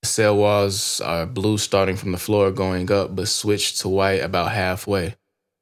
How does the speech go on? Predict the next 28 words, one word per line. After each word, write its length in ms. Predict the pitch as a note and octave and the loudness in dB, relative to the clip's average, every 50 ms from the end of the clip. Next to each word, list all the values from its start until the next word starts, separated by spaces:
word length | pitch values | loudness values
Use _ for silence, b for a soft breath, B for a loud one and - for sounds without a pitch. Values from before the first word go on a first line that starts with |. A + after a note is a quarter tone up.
| _ _ _ _ _ _ _ _ _ _ _ - | _ _ _ _ _ _ _ _ _ _ _ -18
The 140 | - - - | -14 -12 -8
two 320 | - - - C3+ B2+ A#2+ | -4 0 2 2 4 4
inmates 380 | G2 A#2+ A#2 A#2 A2 G#2 F#2+ G2+ | 4 4 4 4 4 2 2 2
that 160 | - G2 G2 | 2 2 2
are 180 | G2 F#2+ F#2 F#2 | 4 2 2 2
awake 320 | F#2 G2 G#2 G#2+ G2+ - | 2 2 2 2 0 0
standing 340 | - - A2 G#2 G2+ G2 G2 | -2 0 0 0 0 0 0
against 300 | G2 F#2+ G2+ G2 - - | -2 0 0 0 0 -2
the 80 | F2+ | -2
wall 320 | F#2 F#2+ G2 G2 G2+ G2 F#2+ | 0 2 2 4 4 2 0
stare 320 | - - - - G2+ G2+ | -2 -2 0 0 2 2
at 100 | F#2+ F#2 | 2 2
me 180 | F#2 F#2 F#2+ F#2 | 2 0 0 0
in 100 | F2+ F2+ | 0 2
amazement. 680 | F2+ F#2 F#2+ G2 G2 F#2+ A2 - E2 C#2 - - - _ _ _ _ _ _ _ _ _ _ _ _ _ _ _ _ _ _ _ _ - | 2 2 2 2 2 0 -2 -4 -4 -6 -8 -10 -14 _ _ _ _ _ _ _ _ _ _ _ _ _ _ _ _ _ _ _ _ -6
The 100 | - F#2+ | -2 0
bathroom 560 | F#2 G2+ G#2+ A2 A2 G#2 - A2 G#2+ G#2 G#2 | 2 4 4 4 2 2 2 2 2 2 2
is 140 | G2+ F#2 G2 | 2 2 2
on 160 | G2 G2 G2 | 0 0 0
the 80 | F#2+ F#2+ | 0 0
left 400 | G2 G2 G2 G2 G2 - - - | 0 2 2 0 0 -2 -4 -6
as 200 | - - G2+ - | -4 -4 -2 -2
soon 220 | - - G2+ G2 | -2 -2 -2 -2
as 140 | G2 F#2 F2+ | -2 -2 -2
you 80 | F#2 | -2
enter 260 | D#2 F2 F#2+ F#2 - F2 | -2 -2 -2 -2 -4 -4
the 120 | D2+ G2 | -4 -4
cell. 520 | - - - F#2 F#2 F#2 F2+ F2+ G#2+ - | -4 -2 -2 -2 0 0 -2 -4 -6 -10